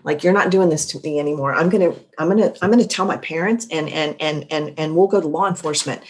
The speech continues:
You have to stop threatening me."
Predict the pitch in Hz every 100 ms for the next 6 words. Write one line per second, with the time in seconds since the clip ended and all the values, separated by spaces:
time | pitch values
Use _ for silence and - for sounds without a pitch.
0 | - - 170 185 226 220 160 - - 175
1 | 196 - - - - _ _ _ _ _
2 | _ - 208 214 185 147 123 - -